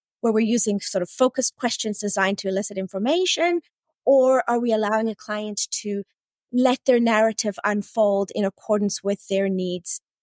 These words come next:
and convey the information to us at their own pace? So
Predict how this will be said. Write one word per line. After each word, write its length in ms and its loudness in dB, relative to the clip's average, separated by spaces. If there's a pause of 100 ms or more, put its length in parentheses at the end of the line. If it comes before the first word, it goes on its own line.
(100)
and 200 2
convey 480 4
the 180 0
information 600 -2
to 180 -2
us 240 -4 (240)
at 120 -2
their 140 4
own 140 2
pace? 340 -4
So 340 4